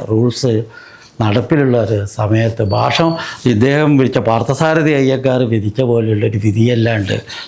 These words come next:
നമുക്ക് പ്രവർത്തിക്കാൻ കഴിയുക, ഇപ്പൊ പ്രതീക്ഷിക്കാൻ കഴിയുകയില്ല. അപ്പോൾ ഈ സമയത്താണ് പിന്നീട്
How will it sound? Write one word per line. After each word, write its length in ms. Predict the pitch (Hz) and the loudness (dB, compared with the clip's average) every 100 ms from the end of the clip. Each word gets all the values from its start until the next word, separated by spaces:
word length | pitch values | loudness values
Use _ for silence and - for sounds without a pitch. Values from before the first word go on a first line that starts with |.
| - | -4
നമുക്ക് 260 | 117 113 - | 0 0 -2
പ്രവർത്തിക്കാൻ 500 | 104 107 107 110 104 98 | -2 -2 -2 -4 -4 -4
കഴിയുക, 320 | - - - - | -4 -4 -6 -10
ഇപ്പൊ 160 | - 165 - - - | -4 -2 -2 -6 -2
പ്രതീക്ഷിക്കാൻ 500 | 143 165 160 139 113 104 | 0 2 0 0 0 0
കഴിയുകയില്ല. 500 | 98 95 95 95 117 - - - - - - - | 0 -2 -2 -2 -4 -6 -10 -8 -8 -10 -6 -4
അപ്പോൾ 180 | - 208 185 180 | 0 2 2 2
ഈ 60 | 226 240 | 2 2
സമയത്താണ് 680 | 196 165 175 190 190 160 147 139 | 2 2 2 2 0 0 0 0
പിന്നീട് 400 | 117 123 131 123 | 0 0 0 0